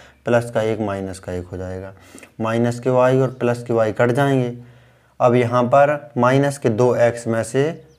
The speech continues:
प्लस का एक्स घट जाएगा, तो माइनस का एक्स बचेगा,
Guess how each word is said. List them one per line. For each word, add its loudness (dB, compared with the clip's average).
प्लस 2
का 2
एक्स -6
घट -2
जाएगा, -2
तो -8
माइनस -6
का -4
एक्स -14
बचेगा, -8